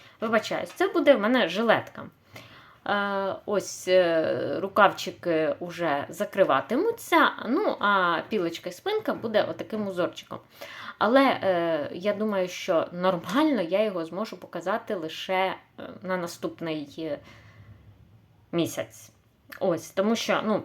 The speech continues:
м, я в'яжу його по кругу і розбирати мені зараз його, ну, м, не дуже зручно. Ось так.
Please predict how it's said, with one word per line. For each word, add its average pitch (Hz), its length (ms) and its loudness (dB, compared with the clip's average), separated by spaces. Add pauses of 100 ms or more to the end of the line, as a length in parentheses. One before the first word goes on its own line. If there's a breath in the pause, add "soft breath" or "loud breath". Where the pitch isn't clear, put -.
(160)
м, 170 240 -4
я 185 180 8
в'яжу 175 480 2
його 160 280 -2
по 175 380 4
кругу 320 580 4
і 202 220 -6 (1160 soft breath)
розбирати 226 760 -4
мені 202 300 -4
зараз 233 420 0
його, 190 360 0
ну, 196 260 -2 (100)
м, 170 340 -6
не 175 100 -4
дуже 214 260 -2
зручно. 185 460 -4 (1700 loud breath)
Ось 311 120 10
так. 131 320 0